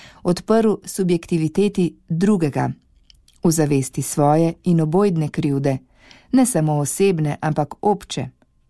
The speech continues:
Kot da je krivda neizbrisno znamenje človeške eksistence. Človeštvo v posameznikih in v celoti je v svojem razmerju do vsega živega,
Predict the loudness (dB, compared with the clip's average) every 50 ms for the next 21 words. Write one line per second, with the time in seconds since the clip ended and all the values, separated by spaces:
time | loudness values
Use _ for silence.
0 | _ -20 -20 -20 -20 -20 -6 -2 0 0 2 2 2 2 0 -2 -4 -2 0 0
1 | 0 2 0 0 0 0 0 0 0 0 -2 -4 -4 -2 -2 -2 -2 -2 -2 -2
2 | -2 -2 0 0 2 2 2 2 2 2 2 0 0 -2 -4 -4 -2 0 2 2
3 | 2 0 0 -2 -4 -4 -2 -4 -6 -4 -4 -6 -4 -2 0 0 2 2 0 0
4 | 0 -2 -2 -2 -4 -8 _ _ _ _ _ _ _ _ _ _ _ _ _ _
5 | _ _ _ _ -20 -20 -20 -20 _ _ _ _ -4 0 0 2 4 2 2 2
6 | 0 0 0 0 0 0 -2 -4 -4 -2 0 2 2 2 2 0 0 -2 -4 -4
7 | -4 -6 -6 -4 -4 -4 -4 -4 -2 -2 0 2 2 2 2 0 -4 -4 -4 -2
8 | -4 -4 -4 -4 -2 -2 0 0 0 0 0 0 0 0 0 0 0 0 -2 -2
9 | -2 -2 -4 -4 -4 -4 -4 -4 -2 -2 -2 -2 -2 -2 -2 -2 -2 -2 0 -2
10 | -4